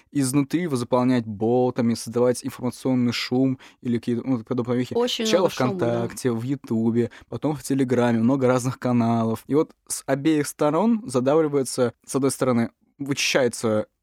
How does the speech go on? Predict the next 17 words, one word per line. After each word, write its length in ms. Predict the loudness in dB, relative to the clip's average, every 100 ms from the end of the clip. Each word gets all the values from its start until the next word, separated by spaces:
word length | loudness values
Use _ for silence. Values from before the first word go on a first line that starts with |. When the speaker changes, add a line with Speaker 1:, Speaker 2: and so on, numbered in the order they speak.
| -2
Speaker 1:
неправильные 800 | -2 -2 -4 -4 -4 -2 -2 -4
сми, 260 | -2 -4
а 80 | -4
с 60 | -10
другой 240 | -8 -6
стороны, 280 | -6 -4 -4
всё 180 | -2 -2
это, 160 | -4 -10 -20 0
даже 220 | 0 2
правильные 320 | 2 2 2
сми 160 | 0 -4
заполняются 760 | -2 0 2 2 0 -2 -4
информационным 560 | -4 -4 -4 -2 -2 -4
шумом. 380 | -4 -4 -4 -8 _ _ -12
И 60 | -2
поэтому 340 | 0 0 0
люди 280 | 0 0